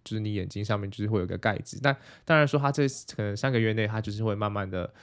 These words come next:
呃，会跟旁边的，就是会愈合嘛，就是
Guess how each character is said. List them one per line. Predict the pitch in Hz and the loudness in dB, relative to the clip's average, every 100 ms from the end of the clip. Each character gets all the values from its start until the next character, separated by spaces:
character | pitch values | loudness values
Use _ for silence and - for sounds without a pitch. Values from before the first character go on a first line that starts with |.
| - - _ | -20 -20 _
呃， | - - - - | -4 -4 -4 -6
会 | - 107 | -2 0
跟 | 104 | -2
旁 | 101 95 | -4 -4
边 | 101 98 | -4 -2
的， | 95 - - | -2 -4 -8
就 | - | -4
是 | 104 | 2
会 | 113 | 4
愈 | - 139 101 | 6 6 4
合 | 95 90 92 | 0 -2 -2
嘛， | 90 | -6
就 | - 92 | -6 -6
是 | 98 | -6